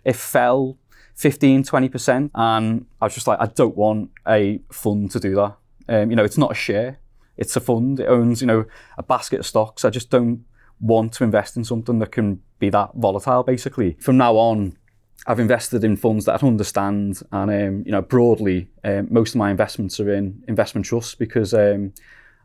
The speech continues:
I do, I do believe that investment trusts are a superior option, in my opinion, for D I Y investors because they have a number of structural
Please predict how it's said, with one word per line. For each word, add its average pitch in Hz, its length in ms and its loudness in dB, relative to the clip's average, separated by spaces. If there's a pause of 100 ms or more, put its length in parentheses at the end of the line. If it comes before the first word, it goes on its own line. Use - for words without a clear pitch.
I 113 40 2
do, 113 240 2 (140)
I 113 60 0
do 113 180 0
believe 104 320 0
that 107 80 2
investment 104 360 -2
trusts - 260 -4
are 98 400 4 (580)
a - 100 -2 (360)
superior 113 600 0
option, 117 300 -2
in 104 80 0
my 101 160 2
opinion, 104 560 -2 (160)
for 104 340 0
D 117 140 2
I 104 100 2
Y 107 160 2
investors 107 440 -2
because 107 260 -6
they 107 100 4
have 104 240 2
a 117 60 0
number 107 380 0
of 95 100 -2
structural 104 680 -4